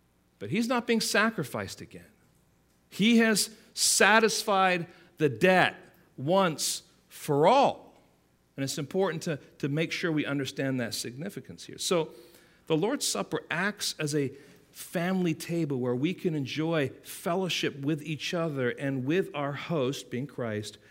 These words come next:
partaking of the rich feast of blessing purchased for us at the cross. And friends, that's just so important that we get the symbolism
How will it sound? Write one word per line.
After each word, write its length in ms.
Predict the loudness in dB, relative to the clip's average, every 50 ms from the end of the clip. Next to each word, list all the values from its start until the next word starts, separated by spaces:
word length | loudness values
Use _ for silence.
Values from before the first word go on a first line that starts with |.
| -20 -20 _ -14
partaking 720 | -6 -6 -6 -6 -4 -4 -4 -4 -4 -4 -6 -8 -8 -6
of 160 | -6 -8 -8
the 100 | -6 -4
rich 280 | -2 -2 -4 -4 -4 -10
feast 480 | -10 -6 -4 -4 -2 -2 -4 -6 -10 -10
of 220 | -12 -12 -12 -12
blessing 540 | -8 -6 -6 -4 -4 -4 -4 -4 -4 -6 -6 -10 -14 -20 -20 -20 -20 _ _ _ -20
purchased 520 | -12 -4 -2 -2 -2 -2 -6 -8 -8 -8 -10
for 320 | -8 -4 -4 -2 -2 -2
us 220 | -4 -6 -8 -10 -10 _ -20 _ _ _ _ _ -8
at 200 | -8 -8 -8 -10
the 80 | -14
cross. 560 | -14 -12 -12 -12 -12 -12 -16 _ _ -20 -20 -20
And 100 | -16 -10
friends, 220 | -8 -8 -8 -8
that's 120 | -10 -10
just 180 | -8 -8 -6 -6
so 140 | -4 -4 -6
important 360 | -6 -8 -8 -8 -8 -6 -6
that 100 | -6 -8
we 80 | -10 -10
get 300 | -8 -8 -8 -8 -8 -8
the 60 | -8
symbolism 1080 | -6 -4 -4 -4 -4 -4 -4 -6 -6 -6 -8 -8 -8 -8 -8 -6 -6 -6 -6 -6 -8